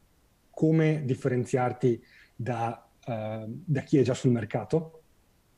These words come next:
che può essere un diverso canale al cento per cento, o magari almeno uno spin nel tipo di contenuti che crei, quindi,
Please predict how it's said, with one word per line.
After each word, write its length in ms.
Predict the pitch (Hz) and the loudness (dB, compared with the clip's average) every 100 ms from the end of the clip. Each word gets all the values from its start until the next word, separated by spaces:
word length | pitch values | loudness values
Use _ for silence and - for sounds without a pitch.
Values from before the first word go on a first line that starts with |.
| _ _ | _ _
che 200 | - - | -18 -14
può 100 | 107 | -8
essere 360 | 123 - 101 - | -8 -8 -10 -6
un 120 | - 143 | 4 6
diverso 680 | 135 143 - - 110 - _ _ _ _ | 6 2 -2 -4 -4 -6 _ _ _ _
canale 600 | - 131 123 131 175 - - _ _ _ _ | -6 -2 0 2 0 -2 -18 _ _ _ _
al 140 | 117 | -14
cento 240 | 101 117 98 | -10 -10 -4
per 140 | 139 | -2
cento, 600 | 135 135 120 143 131 - _ _ _ _ _ _ _ _ - | 0 0 0 0 -2 -6 _ _ _ _ _ _ _ _ -2
o 100 | 143 | 2
magari 600 | 151 123 123 131 - _ _ _ | 4 4 4 2 0 _ _ _
almeno 560 | - 123 123 123 127 127 | -4 0 2 4 2 2
uno 160 | 143 131 | 4 4
spin 640 | - - 147 139 139 139 - _ _ _ _ _ | 2 2 6 8 6 2 -8 _ _ _ _ _
nel 200 | 135 117 | -2 0
tipo 240 | 131 117 | 0 2
di 180 | 123 120 | 2 2
contenuti 600 | - 135 127 131 127 - | 0 2 4 4 2 2
che 200 | 120 - | -2 -2
crei, 400 | - 117 107 147 | -4 -4 0 0
quindi, 220 | 147 104 | 0 -10